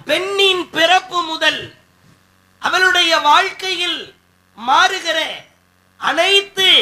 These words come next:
பருவ மாற்றங்களுக்கும் சிறப்பை அள்ளி தெளிக்கிறது. அல்லாஹுவின் தூதர் அவர்கள் சொன்னார்கள்,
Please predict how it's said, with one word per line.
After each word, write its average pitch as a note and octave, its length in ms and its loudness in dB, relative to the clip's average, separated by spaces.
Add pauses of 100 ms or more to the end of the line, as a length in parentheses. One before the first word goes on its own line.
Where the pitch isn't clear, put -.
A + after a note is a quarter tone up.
(260)
பருவ F#4 320 0 (100)
மாற்றங்களுக்கும் F4 1080 -4
சிறப்பை G4 640 2 (100)
அள்ளி E4+ 360 -4
தெளிக்கிறது. C#4 680 -4 (1000)
அல்லாஹுவின் D#4+ 600 2
தூதர் F4 280 -2
அவர்கள் D4+ 420 0 (840)
சொன்னார்கள், D#4+ 600 0